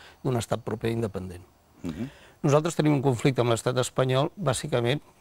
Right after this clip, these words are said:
Speaker 1: per diversos interessos, però perquè no ens reconeixen. No ens reconeixen la nostra existència, la nostra manera de ser i la nostra voluntat. Si tu en un conflicte tens en compte l'altra persona, el que pensa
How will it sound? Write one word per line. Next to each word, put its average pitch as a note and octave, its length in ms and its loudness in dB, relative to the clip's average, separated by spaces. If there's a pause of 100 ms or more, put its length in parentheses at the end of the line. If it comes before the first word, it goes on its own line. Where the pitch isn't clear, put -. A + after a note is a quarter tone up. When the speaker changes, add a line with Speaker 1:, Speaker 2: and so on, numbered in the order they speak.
(160)
Speaker 1:
per G#2 80 -6
diversos A2 420 -2
interessos, C3 600 0 (280)
però C#3+ 220 6
perquè F3 260 2
no D3 140 6
ens B2+ 80 4
reconeixen. A2+ 720 -2 (500)
No C#3+ 140 0
ens B2+ 60 -2
reconeixen C3+ 600 0
la G#2+ 140 -2
nostra A#2 320 -4
existència, A#2+ 560 0
la B2+ 160 0
nostra A#2+ 260 0
manera A2+ 400 0 (280)
de C3 80 2
ser C#3+ 120 2
i D3 80 2
la D#3 60 2
nostra A#2 260 -2
voluntat. G#2+ 460 -4 (420)
Si C3+ 200 0
tu F#3 100 6
en F#3 100 6
un E3+ 120 6
conflicte C3 640 0 (440)
tens D3 220 4
en C3 140 2
compte A2 480 0 (300)
l'altra B2 420 4
persona, A2 500 -2 (420)
el C3 120 0
que A2+ 100 2
pensa B2+ 520 0